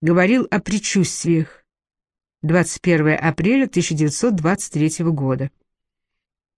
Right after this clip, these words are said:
С Валерьяном Михайловичем они жили в одном городе,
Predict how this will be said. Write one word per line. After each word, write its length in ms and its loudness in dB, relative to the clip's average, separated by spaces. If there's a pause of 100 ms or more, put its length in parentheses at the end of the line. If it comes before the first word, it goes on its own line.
(580)
С 160 -8
Валерьяном 500 4
Михайловичем 720 2
они 220 4
жили 240 2
в 60 2
одном 340 2
городе, 480 2